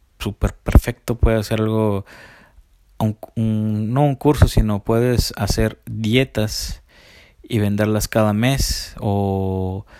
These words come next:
crear una aplicación donde tú consultes, ah, donde, donde, donde tus clientes te, te consulten a ti y te paguen, te paguen por, digamos, cincuenta dólares por, por consultarte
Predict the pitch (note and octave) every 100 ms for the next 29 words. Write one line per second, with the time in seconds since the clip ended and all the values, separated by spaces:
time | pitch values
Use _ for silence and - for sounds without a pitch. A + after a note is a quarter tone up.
0 | - - - - _ _ - - A2+ G#2
1 | G#2 A2 A#2 A#2 - G#2 - G2+ - A#2+
2 | C3 B2 A2 G2+ - A2+ A2+ A2 - _
3 | _ _ _ _ - - A2 G#2 - D3
4 | D3 - A2 A2 - - - - - _
5 | _ _ _ _ _ G#2 G2+ G2 G2 A2+
6 | A2 A2 A2 A2+ A2 G#2 G#2 G2+ _ -
7 | A2+ A2 G#2+ - G#2+ - D3 C#3+ B2 -
8 | G#2 G2+ F#2 G#2 G#2+ G#2 A#2+ B2+ B2 A2+
9 | C3 - G#2 G#2 G#2 G#2+ G2+ F#2+ - -
10 | - - _ _ _ - G#2 G#2 G#2 G#2+
11 | G#2 G2+ G2+ G2+ G2+ G2+ G2 - - -
12 | G#2 G2+ A2 G#2+ G#2 A#2+ A#2+ G2+ G2 -
13 | G2+ F#2+ F#2+ F#2+ G2+ - - - G#2 G2+
14 | - G2 G#2 - A2